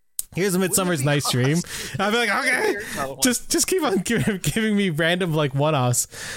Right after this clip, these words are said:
Speaker 1: Oh, man. And more Neil Gaiman in general. I don't, I don't, I don't even know what other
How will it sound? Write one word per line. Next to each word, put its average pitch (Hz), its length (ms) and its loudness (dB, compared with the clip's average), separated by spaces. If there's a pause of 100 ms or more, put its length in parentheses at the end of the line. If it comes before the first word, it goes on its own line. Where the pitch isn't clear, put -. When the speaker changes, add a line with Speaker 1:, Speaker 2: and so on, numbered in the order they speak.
(220)
Speaker 1:
Oh, 151 280 0
man. 127 420 0 (100)
And 196 200 2
more 240 160 2
Neil 170 200 2
Gaiman 127 340 2
in 104 80 2
general. 98 440 2 (200)
I 127 60 2
don't, 131 200 0
I 113 140 0
don't, 120 180 0
I 156 60 0
don't 160 120 2
even 143 140 2
know 123 100 2
what 123 120 2
other 113 340 2